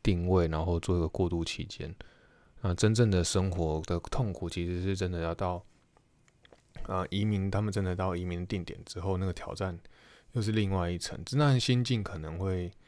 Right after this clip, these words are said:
放松一下，可是在生活上的挑战还是算蛮大的。那另外一个我遇到的，呃，国家的难民叫做多哥。多哥这个国家其实我原本也都不认识，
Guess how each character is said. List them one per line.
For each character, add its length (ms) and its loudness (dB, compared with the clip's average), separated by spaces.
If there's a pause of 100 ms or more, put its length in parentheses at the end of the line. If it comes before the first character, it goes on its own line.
(240)
放 240 0
松 240 -2
一 40 -6
下， 120 -6
可 100 -4
是 380 0
在 180 -2
生 200 -2
活 100 0
上 160 -2
的 80 -2
挑 220 -10
战 180 -4
还 160 -8
是 140 -8
算 200 -6
蛮 280 -8
大 320 -2
的。 80 -16 (920)
那 180 4
另 240 4
外 180 6
一 80 2
个 100 2
我 200 0
遇 180 0
到 300 0
的， 480 -2
呃， 240 -4 (1200)
国 240 -2
家 220 0
的 100 0
难 200 2
民 200 -2
叫 160 0
做 200 -2
多 300 0
哥。 240 -2 (800)
多 200 2
哥 240 6
这 120 2
个 100 6
国 200 0
家 240 2
其 120 -4
实 100 0
我 160 2
原 140 0
本 100 0
也 100 0
都 120 -4
不 180 -2
认 220 0
识， 300 -4